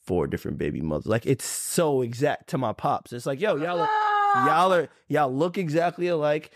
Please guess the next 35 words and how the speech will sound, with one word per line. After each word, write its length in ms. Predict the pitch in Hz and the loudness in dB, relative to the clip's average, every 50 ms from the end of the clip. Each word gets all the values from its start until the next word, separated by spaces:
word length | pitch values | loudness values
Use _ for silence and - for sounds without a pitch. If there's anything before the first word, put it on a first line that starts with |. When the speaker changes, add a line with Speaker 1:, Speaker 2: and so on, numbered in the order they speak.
| - _ _ | -20 _ _
Speaker 1:
Y'all 220 | - 131 120 - - - | -4 -2 -2 -2 -2 0
act 260 | 131 151 165 156 156 | 0 0 0 2 0
exactly 460 | 156 143 135 156 151 151 147 165 147 | -2 0 2 2 2 2 0 0 0
alike. 340 | 147 135 131 131 131 127 117 | 2 2 2 2 0 0 0
You, 140 | 135 147 143 | -2 -2 -2
one's 380 | 123 120 131 147 151 143 143 | -2 -2 0 2 2 4 4
a 60 | 151 | 4
Rolling 380 | 139 139 143 143 139 143 143 139 | 4 4 4 4 2 2 0 0
Stone, 520 | 135 - - 139 139 143 147 143 139 131 131 | -2 0 0 0 2 2 2 2 0 0 0
one 140 | 143 147 147 | 0 0 0
is," 140 | 135 117 | 0 0
it's 180 | 143 - 151 - | -2 -4 0 0
like, 160 | 175 156 143 156 | 0 0 0 2
"Yo, 340 | 160 156 151 135 117 - - _ - - _ _ _ _ _ _ _ _ _ _ _ | 2 2 2 0 0 -4 -10 _ -20 -20 _ _ _ _ _ _ _ _ _ _ _
I 120 | - 131 135 | -2 -2 0
get 220 | 117 123 131 110 | 0 0 0 -2
it." 120 | - - | -2 -4
So 360 | - - 131 127 120 117 113 - | -2 0 0 2 2 0 0 -2
I 60 | 120 120 | -2 0
actually 340 | 139 143 135 - 147 131 | 0 0 0 2 2 2
met 300 | 120 120 127 139 - - | 4 4 4 2 2 0
one 220 | 117 127 127 120 120 | 0 0 0 0 0
of 100 | 117 110 | 0 0
them 340 | 113 113 113 117 113 117 - _ _ | 0 0 0 -2 -4 -6 -10 _ _
in 180 | - 120 117 - | -2 -2 0 0
L 240 | - 113 110 113 | 0 0 0 2
A. 300 | 110 107 101 110 120 - _ _ _ _ _ _ _ _ _ _ _ _ _ _ _ _ | 2 2 0 0 -2 -6 _ _ _ _ _ _ _ _ _ _ _ _ _ _ _ _
Um, 220 | 98 95 104 101 107 | -2 0 0 0 0
she's, 160 | - - 120 | -2 0 0
like, 140 | 120 113 - | 0 -2 -2
twenty-six. 640 | - - 120 117 113 113 - - 113 107 - - - | -2 0 0 2 2 0 0 0 0 -2 -2 -6 -6
She 120 | - - | -4 -2
was 140 | 113 117 120 | 0 2 2
on, 220 | 117 117 113 113 | 4 4 4 4
um, 600 | 117 113 107 107 104 101 98 95 90 - - - | 4 4 4 4 4 2 2 0 -2 -4 -8 -12